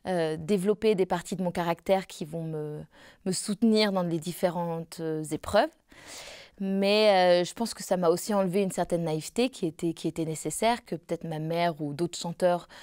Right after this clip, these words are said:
euh, ont gardé trop longtemps, entre guillemets, et du coup, ils se prennent, euh, ils se prennent le, l'événement avec beaucoup plus de force.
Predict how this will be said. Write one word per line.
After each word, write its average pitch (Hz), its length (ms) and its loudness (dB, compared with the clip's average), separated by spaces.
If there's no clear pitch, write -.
euh, 175 180 -2
ont 185 100 0
gardé 175 320 4
trop 202 220 4
longtemps, 196 380 2
entre 180 200 -2
guillemets, 180 360 2
et - 20 0
du 156 100 -4
coup, - 140 -8
ils 180 40 -4
se - 120 -6
prennent, 180 400 -2
euh, 156 300 0
ils - 60 -14
se - 120 -8
prennent 185 400 -4
le, 170 140 0
l'événement 185 480 4
avec 170 180 2
beaucoup 180 240 -4
plus 175 220 -6
de 165 100 0
force. - 500 -4